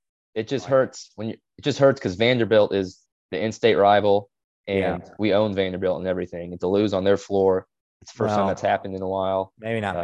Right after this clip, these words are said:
Speaker 2: baseball.
Speaker 1: Well, we're talking the big, the big money
Speaker 2: Oh, okay.
Speaker 1: college
Speaker 2: Yeah,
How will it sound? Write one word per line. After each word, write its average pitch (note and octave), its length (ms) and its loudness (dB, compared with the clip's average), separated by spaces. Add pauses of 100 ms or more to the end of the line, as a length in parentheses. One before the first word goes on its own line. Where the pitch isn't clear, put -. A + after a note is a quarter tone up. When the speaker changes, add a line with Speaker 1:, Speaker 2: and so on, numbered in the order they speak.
Speaker 2:
baseball. D#2 400 -14 (1400)
Speaker 1:
Well, A2+ 440 2 (220)
we're G#2+ 100 -6
talking G2 460 -2 (160)
the F2 140 -14 (280)
big, A#2 380 -2
the G2 100 -2
big G#2 280 2
money G2+ 280 -2
Speaker 2:
Oh, D3 280 0
okay. A#2 80 -8
Speaker 1:
college F#2 300 0
Speaker 2:
Yeah, F#2 340 -4